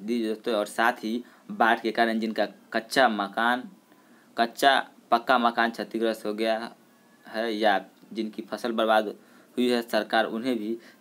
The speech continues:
सहायता देगी। और इसके अलावा पशुओं का नुकसान होने पर भी सरकार सहायता देगी। पर यहाँ पे बताया गया कि प्रभावितों को सरकारी सहायता पहुँचने, पहुँचाने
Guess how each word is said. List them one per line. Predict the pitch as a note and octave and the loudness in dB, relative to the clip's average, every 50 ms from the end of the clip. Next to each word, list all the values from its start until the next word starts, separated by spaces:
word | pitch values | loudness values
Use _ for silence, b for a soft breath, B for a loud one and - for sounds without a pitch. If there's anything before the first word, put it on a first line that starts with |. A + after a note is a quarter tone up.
| - - | -4 -2
सहायता | A#2+ G#2+ A2 A2 G#2+ - A2+ | -2 0 2 0 2 2 2
देगी। | G#2+ G#2 A2+ A2+ A2 A#2 - | 2 4 0 0 0 -2 -6
और | - F#2+ G2 G2 F#2 | -6 -4 -6 -6 -4
इसके | - A2+ A#2 A#2 - - | -4 -4 -4 -4 -2 -4
अलावा | - - F#2+ G#2 A#2 A#2+ A2 G#2 | -2 0 2 4 4 4 4 4
पशुओं | - - G#2+ G#2 - B2 A#2+ | 2 0 -4 -2 -2 -4 -4
का | A#2 G#2 F#2+ F#2+ F#2 B B B B B G#2 | -2 -2 -4 -4 -6 B B B B B -8
नुकसान | G#2 A2+ A#2 A#2 A#2 - - B2 A2+ A2+ A#2+ A2 | -6 -4 -4 -4 -4 -2 -2 0 0 0 0 -2
होने | G#2 G#2 G#2+ A2+ | -4 -6 -6 -6
पर | A2+ - A2+ G#2 | -4 -4 -4 -4
भी | F#2+ G2 G2+ | -4 -8 -10
सरकार | G2+ - G2+ G2+ - G#2 F#2+ F#2+ | -8 -6 -8 -4 -2 -2 -2 -2
सहायता | F#2+ - - F#2+ F#2 F#2 F#2+ F#2+ | -2 -4 -6 -6 -6 -4 -6 -6
देगी। | F#2+ G#2+ A2+ G#2 F#2+ F#2 F2+ B B B B B - | -4 -4 -4 -4 -6 -10 -10 B B B B B 0
पर | A2+ - - G2+ | 0 0 0 -2
यहाँ | A2 A2 A2 A#2+ | -2 -2 -2 -2
पे | A#2 A2+ | -2 -2
बताया | A#2 A2+ A2+ A2+ A2+ | -4 -2 0 2 2
गया | A2+ A2+ A2+ | 2 2 0
कि | A2+ - A2 | -2 -4 -6
प्रभावितों | G#2+ - A2 G#2+ G#2 G2+ G#2 G#2+ G#2+ - A#2+ C3+ C3+ - b b b b b b b b b b b b b b b b b _ _ - | -4 -2 -2 -2 0 -2 -2 -4 -6 -6 -6 -6 -6 -8 b b b b b b b b b b b b b b b b b _ _ -2
को | - A#2+ | -2 -2
सरकारी | A2+ - A#2 A2+ A2+ - B2+ A#2+ B2 B2 B2+ C3+ D3 D3+ - - - _ _ - - | 0 0 0 0 2 2 4 4 6 4 4 4 0 -2 -4 -6 -16 _ _ -14 -8
सहायता | - G#2+ G#2+ A2+ - - B2 A#2+ | -4 -2 -2 0 2 2 2 2
पहुँचने, | - - A#2 A2+ A2+ A2+ - - A#2 A#2 A#2+ | 2 -2 -4 -4 -6 -8 -10 -8 -4 -4 -4
पहुँचाने | A#2 - - A#2 A#2 A2+ - A2+ G#2+ A2 A#2+ B2+ A#2+ G2+ F#2+ | -4 -4 -4 -4 -4 -2 -2 0 0 0 0 -2 -4 -6 -10